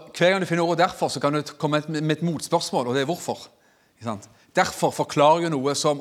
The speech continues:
har nettopp blitt sagt, og understreker og linker sammen det som har blitt sagt. «Derfor har også Gud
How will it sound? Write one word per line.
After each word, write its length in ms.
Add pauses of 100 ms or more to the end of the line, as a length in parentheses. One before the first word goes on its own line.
har 300 (100)
nettopp 400 (360)
blitt 160
sagt, 340 (240)
og 140
understreker 720 (260)
og 160
linker 280
sammen 440
det 140
som 140
har 100
blitt 120
sagt. 340 (640)
«Derfor 560
har 240
også 340
Gud 340